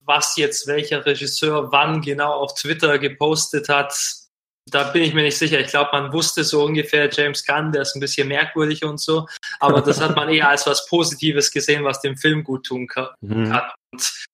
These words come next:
Speaker 1: vielleicht hat auch einfach nur in den letzten Tagen die falsche Person bei Disney, ähm, die Tweets gesehen und aus irgendeinem Grund sind die ihm oder ihr besonders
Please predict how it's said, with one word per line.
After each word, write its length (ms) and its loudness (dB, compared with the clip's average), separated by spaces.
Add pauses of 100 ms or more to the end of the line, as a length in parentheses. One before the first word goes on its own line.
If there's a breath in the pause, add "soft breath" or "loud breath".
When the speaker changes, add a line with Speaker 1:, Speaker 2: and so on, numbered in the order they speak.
(140)
Speaker 1:
vielleicht 460 2
hat 120 0
auch 100 4
einfach 360 2
nur 100 0
in 80 0
den 100 2
letzten 380 -2
Tagen 400 2
die 80 -4
falsche 500 2
Person 460 -2
bei 220 0
Disney, 600 0 (640)
ähm, 420 2
die 160 -10
Tweets 400 -2
gesehen 580 2
und 880 -2
aus 200 -2
irgendeinem 400 2
Grund 300 2
sind 340 -4
die 300 -6
ihm 260 0
oder 300 0
ihr 200 2
besonders 1000 0